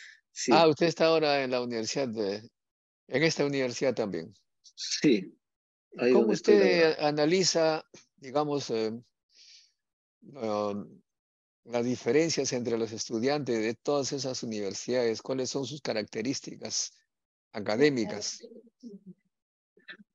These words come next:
Speaker 1: Bueno, de hecho que en la, en la, en la,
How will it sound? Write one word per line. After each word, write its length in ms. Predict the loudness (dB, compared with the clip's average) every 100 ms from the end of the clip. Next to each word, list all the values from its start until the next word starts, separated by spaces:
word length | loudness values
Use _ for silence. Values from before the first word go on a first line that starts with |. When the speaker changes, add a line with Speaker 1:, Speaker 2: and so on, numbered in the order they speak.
| _ _ _ _ _
Speaker 1:
Bueno, 520 | 4 6 4 2 -2 -8 -10 -10 -12 -16 _ _ _
de 240 | -4 2
hecho 260 | 4 4 4
que 1080 | 8 10 10 10 10 10 10 8 8 6 2 _ _ _ _ _ 2
en 300 | 6 6 6
la, 100 | 4
en 140 | 4 4
la, 220 | 6 4
en 280 | 6 4 4
la, 320 | 2 2 0